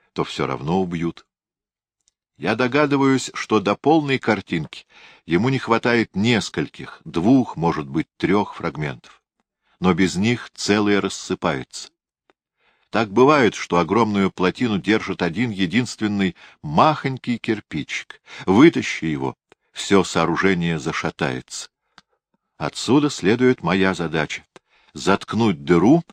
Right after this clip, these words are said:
чтобы впоследствии главный архитектор мог похвастаться произведением своего искусства, а в качестве затычки использовать собственное тело. Такая работа.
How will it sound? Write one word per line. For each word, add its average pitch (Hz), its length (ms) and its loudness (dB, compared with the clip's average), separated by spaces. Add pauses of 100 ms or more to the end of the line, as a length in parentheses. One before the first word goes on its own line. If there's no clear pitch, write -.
(260)
чтобы - 320 -2
впоследствии - 840 0
главный 78 480 0
архитектор 135 760 -2 (260)
мог 95 320 2
похвастаться 101 920 -4
произведением 82 920 0
своего 78 480 -4
искусства, 80 600 -4 (280)
а 80 140 0
в - 120 -14
качестве 82 640 -4
затычки 160 720 0 (240)
использовать 123 800 0
собственное 87 720 -4
тело. 67 400 -2 (300)
Такая 135 420 -4
работа. 90 520 -4